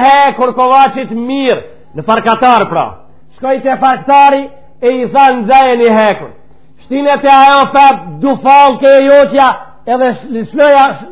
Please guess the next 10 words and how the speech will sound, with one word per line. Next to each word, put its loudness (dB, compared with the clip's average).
zarmin, 2
edhe 0
shtynja -4
frimën -2
asaj, 2
e 2
boni 0
gjak 0
të -4
skuqur -4